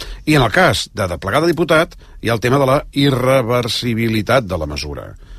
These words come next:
Aquest senyor, plegat de diputat, segurament volia seguir aquí com a diputat per defensar-se millor al Suprem o on toqui per mantenir l'aforament, cosa que ja hem vist en altres casos, però, clar, si plega de diputat i realment aquí no hi ha res, aquest senyor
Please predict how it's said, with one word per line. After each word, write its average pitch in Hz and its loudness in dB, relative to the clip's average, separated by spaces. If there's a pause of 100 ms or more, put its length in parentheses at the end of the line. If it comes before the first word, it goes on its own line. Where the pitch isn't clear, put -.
(260)
Aquest 104 -2
senyor, 120 0
plegat 98 -2
de 104 0
diputat, 135 0
segurament 104 0
volia 85 -4
seguir 92 -4
aquí 92 -2 (340)
com 87 -2
a - -2
diputat 87 0
per 87 -4
defensar-se 87 -6
millor 90 -4
al - -4
Suprem 107 -2
o 87 -4
on 80 -10
toqui 92 -4
per 82 -8
mantenir 95 -6
l'aforament, 120 -2 (260)
cosa - 6
que - 0
ja 92 -2
hem 101 -2
vist - -4
en 101 -2
altres 110 -4
casos, 143 2 (320)
però, 139 4 (100)
clar, 180 0
si - 0
plega 139 6
de 135 6
diputat 135 2
i 104 -6
realment 110 2
aquí 127 -2
no 160 4
hi - 4
ha 180 2
res, 233 0
aquest 123 -2
senyor 151 0